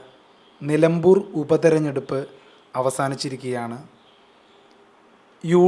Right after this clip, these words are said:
ഡി എഫ് വിജയിച്ചിരിക്കുന്നു. ആര്യാടൻ ഷൗക്കത്ത് എന്ന സ്ഥാനാർത്ഥി പതിനൊന്നായിരത്തിലധികം വോട്ടുകളുടെ ഭൂരിപക്ഷത്തിലാണ് വിജയിച്ച് കയറിയത്.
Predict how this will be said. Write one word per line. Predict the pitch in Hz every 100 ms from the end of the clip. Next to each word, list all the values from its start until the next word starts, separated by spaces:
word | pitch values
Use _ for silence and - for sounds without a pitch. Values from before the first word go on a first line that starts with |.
| 190
ഡി | 214 202
എഫ് | - 165 170 - _ _ _ _ _ - 147
വിജയിച്ചിരിക്കുന്നു. | 139 165 165 165 135 127 110 107 _ _ _ _ _ _ _ _ _ _ _ -
ആര്യാടൻ | 135 147 151 151 156
ഷൗക്കത്ത് | 175 160 160 160
എന്ന | 165 151
സ്ഥാനാർത്ഥി | - 151 151 147 147 160 208 - _ _ _ _ _ _ _
പതിനൊന്നായിരത്തിലധികം | 156 147 160 160 160 160 160 160 165 - 180 175 170 175 180
വോട്ടുകളുടെ | 175 160 156 147 143 143 147 - _ _ _ - 135
ഭൂരിപക്ഷത്തിലാണ് | 151 160 175 170 - 156 151 147 135 139 - _ _ _ _ - 139
വിജയിച്ച് | 135 131 - 139
കയറിയത്. | 139 123 120 113